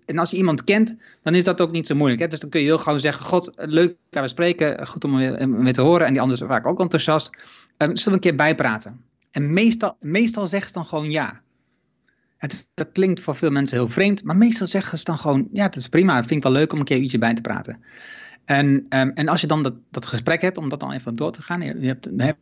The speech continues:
een gesprek met die mensen, je zit dan een uurtje met die mensen te praten. En dan is mijn opdracht aan mijn klant: van, "Oké, en, en, en stel alleen maar vragen." En dus, dus ga niet, ga niet jouw verhaal zitten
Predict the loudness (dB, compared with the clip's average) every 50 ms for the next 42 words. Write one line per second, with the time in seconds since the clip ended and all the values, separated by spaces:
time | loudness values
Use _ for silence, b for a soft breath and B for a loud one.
0 | _ _ -12 -12 -10 -8 -4 -2 -2 -2 0 0 -2 0 0 -2 -2 0 0 2
1 | 2 2 4 4 4 4 2 0 -4 -4 -2 0 0 0 0 0 -2 -2 0 0
2 | 0 -2 -6 -10 B B B B B B B B B _ 0 2 2 4 4 4
3 | 2 2 0 -4 -4 -2 0 0 2 2 0 0 0 0 0 0 -2 -6 -8 -6
4 | -4 -4 -4 -2 0 0 0 -2 -4 -4 -4 -4 -4 -6 -4 -2 -2 -2 0 -2
5 | -4 -4 -4 -4 -2 -2 -2 -2 -4 -10 _ _ _ 0 0 2 2 2 2 2
6 | 4 4 2 2 2 4 2 2 2 -2 -2 -2 -2 -2 -2 -4 -8 -12 -16 -16
7 | -18 -18 _ -8 -8 -6 -6 -8 -10 -12 -16 -16 -12 -8 -6 -6 -6 -4 -2 0
8 | 2 4 4 4 4 2 -2 -12 _ _ -8 -2 0 2 2 0 0 -4 -6 -2
9 | 2 2 2 2 2 0 0 0 0 -2 -6 -10